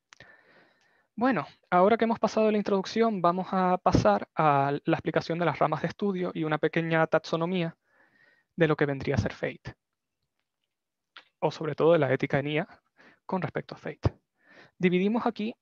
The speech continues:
eh, cuatro tipos, cuatro ramas, que vendrían a ser la parte de fairness o equidad,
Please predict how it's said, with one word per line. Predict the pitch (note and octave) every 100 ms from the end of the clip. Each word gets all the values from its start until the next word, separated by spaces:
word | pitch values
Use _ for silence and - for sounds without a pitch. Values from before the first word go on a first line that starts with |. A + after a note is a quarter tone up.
| _ _ -
eh, | E3+ D3+ C#3+ -
cuatro | F#3 F3
tipos, | - D#3 D3+ -
cuatro | - D3 D3
ramas, | - B2 - - _ - _ -
que | D#3
vendrían | D3 D3+ D#3+
a | D3
ser | D#3+ D#3 -
la | D#3+ C#3+ C3+
parte | C#3 -
de | C#3+
fairness | C#3 - G#3 G3 C#4 - - _ _
o | F#3+ C#3
equidad, | B2+ C3 D#3+